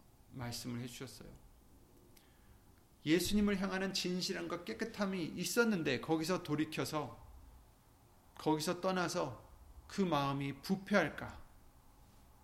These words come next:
두려워하노라.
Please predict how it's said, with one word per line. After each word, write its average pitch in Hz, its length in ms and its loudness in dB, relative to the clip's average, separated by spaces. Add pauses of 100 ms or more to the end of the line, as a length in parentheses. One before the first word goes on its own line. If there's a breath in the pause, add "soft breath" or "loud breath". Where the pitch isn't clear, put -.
(1800)
두려워하노라. 120 960 -6